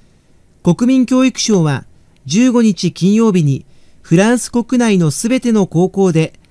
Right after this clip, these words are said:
気候変動に対する討論会を実施する旨を発表しました。また、同じく十五日には、十代を中心とした若者たちによる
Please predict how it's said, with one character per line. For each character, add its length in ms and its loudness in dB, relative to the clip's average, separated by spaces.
気 80 -16
候 260 2
変 240 0
動 140 0
に 120 2
対 220 -2
す 180 -6
る 80 2
討 280 0
論 200 -2
会 200 -2
を 120 2
実 260 -6
施 60 -4
す 140 -4
る 140 0
旨 200 2
を 100 0
発 300 -4
表 160 0
し 120 -4
ま 80 0
し 80 -8
た。 160 -8
ま 140 0
た、 220 -4
同 220 2
じ 140 -4
く 140 0
十 220 -2
五 120 0
日 220 -2
に 120 0
は、 220 -4
十 280 0
代 180 2
を 120 2
中 240 -4
心 280 -2
と 100 0
し 80 -6
た 160 -2
若 240 -2
者 220 0
た 120 -2
ち 140 -4
に 140 2
よ 100 0
る 220 -2